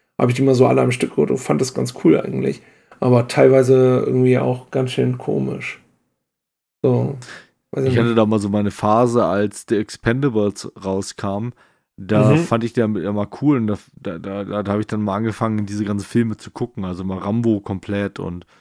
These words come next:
Speaker 2: und, und, und, äh, Rocky und, ähm, Terminator.
Speaker 1: Geil ist halt, finde ich,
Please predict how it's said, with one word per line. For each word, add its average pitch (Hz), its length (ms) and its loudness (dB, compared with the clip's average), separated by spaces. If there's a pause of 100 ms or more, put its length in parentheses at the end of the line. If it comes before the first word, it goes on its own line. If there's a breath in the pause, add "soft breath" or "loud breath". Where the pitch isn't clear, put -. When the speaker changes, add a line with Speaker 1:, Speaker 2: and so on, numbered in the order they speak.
(320)
Speaker 2:
und, 95 240 -10
und, 92 200 -10
und, 90 280 -10
äh, 92 140 -8
Rocky 104 640 -4
und, 90 420 -8
ähm, 87 560 -10 (1400)
Terminator. 101 800 -2
Speaker 1:
Geil 160 260 8
ist 202 160 8
halt, 180 120 4
finde 170 220 4
ich, - 80 0